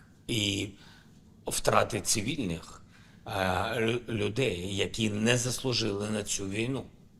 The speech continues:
І моя дитина не виключення. Я до тих дітей ставлюсь так само, як і до своїх дітей. І так воно і є. І ми всі в Україні, і мої діти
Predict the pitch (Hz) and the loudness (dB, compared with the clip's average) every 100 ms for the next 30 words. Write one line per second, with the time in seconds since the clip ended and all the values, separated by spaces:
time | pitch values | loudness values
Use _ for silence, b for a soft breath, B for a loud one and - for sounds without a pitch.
0 | - - - - - - - - - - | -20 -20 -20 -20 -20 -20 -20 -20 -20 -20
1 | - - 135 98 98 98 98 101 123 - | -20 -4 0 2 2 4 2 2 -2 -2
2 | 98 95 104 117 156 120 98 - 90 82 | -2 0 0 0 -2 -4 -4 -4 -6 -12
3 | - B B - 101 101 110 - - 123 | -18 B B -4 2 2 2 0 2 2
4 | 110 123 - 123 139 165 - - - B | 4 0 2 0 -2 -6 -12 -20 -20 B
5 | B - - - - 123 123 - - 110 | B -18 -6 -2 4 4 4 2 2 4
6 | - - 165 131 101 98 104 - 120 107 | 4 6 8 6 2 2 0 0 -4 0
7 | 110 - 123 190 160 113 B B B 104 | 0 2 2 2 2 -2 B B B -2
8 | 117 - 101 82 - - 120 - 110 120 | -2 0 -4 -4 -16 -10 -6 2 2 2
9 | 117 110 117 120 160 117 90 - B B | 2 2 2 0 0 0 -2 -14 B B
10 | 120 117 113 - 131 107 104 120 147 175 | 4 6 6 6 6 2 0 2 4 4
11 | 117 131 139 110 131 214 165 117 156 127 | 2 2 0 4 4 4 2 2 0 0
12 | 107 | -2